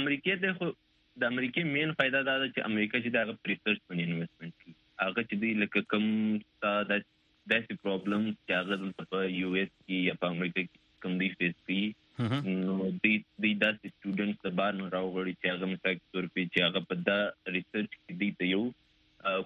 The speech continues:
Speaker 1: کومک ورکړي. نو دوی چې دا، د دوی کوم مسلې دي، په هغه کې مطلب یو مسله ور حل کړي، یا چې په حل، حل که نه شي،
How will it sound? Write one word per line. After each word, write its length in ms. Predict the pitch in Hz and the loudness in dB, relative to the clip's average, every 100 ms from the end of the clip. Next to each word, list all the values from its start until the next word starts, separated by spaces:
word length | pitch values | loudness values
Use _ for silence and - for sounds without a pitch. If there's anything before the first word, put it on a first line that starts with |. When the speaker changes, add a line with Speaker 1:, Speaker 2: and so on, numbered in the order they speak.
| 104 | -2
Speaker 1:
کومک 260 | 95 101 - | 0 -2 -2
ورکړي. 260 | 82 82 92 98 | -6 -4 -6 -2
نو 40 | 95 | 0
دوی 80 | 101 | -2
چې 100 | - 90 | -2 -2
دا، 60 | 90 90 | -2 -2
د 80 | 90 | 0
دوی 100 | 113 - | 0 0
کوم 100 | 104 95 | 0 0
مسلې 280 | 90 101 101 98 | -2 -2 0 0
دي، 60 | 104 | 0
په 20 | 90 | 0
هغه 100 | 90 92 | 0 -2
کې 120 | 95 | -4
مطلب 220 | 87 95 95 | -2 0 2
یو 80 | 92 | 0
مسله 280 | 87 - 95 95 | -2 -4 -2 -2
ور 100 | 90 | -4
حل 160 | - 92 - | -6 -8 -4
کړي، 160 | 95 92 92 90 | -2 0 0 0
یا 40 | 87 | -4
چې 60 | 85 | -4
په 60 | 90 - - | -4 -4 0
حل، 120 | 110 120 - _ 110 | 0 0 -8 _ -2
حل 140 | 123 123 | -2 0
که 80 | 113 | -2
نه 80 | 139 | -2
شي، 140 | - | -2